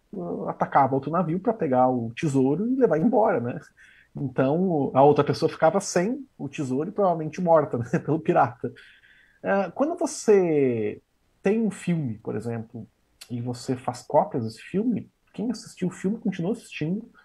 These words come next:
quem produziu o filme continua tendo os créditos por ter produzido, né? É,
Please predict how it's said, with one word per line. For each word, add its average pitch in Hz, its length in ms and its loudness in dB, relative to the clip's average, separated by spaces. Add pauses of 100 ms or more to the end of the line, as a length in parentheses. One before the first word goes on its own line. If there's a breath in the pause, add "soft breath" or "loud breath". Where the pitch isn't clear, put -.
(560 soft breath)
quem 160 600 2
produziu 143 440 2
o 170 40 0
filme 175 300 -2
continua 170 720 0 (140)
tendo 175 240 4
os 165 100 -4
créditos 165 600 2
por 147 180 -8
ter 143 200 -2
produzido, 147 640 0
né? 143 280 2 (480 loud breath)
É, 147 1120 4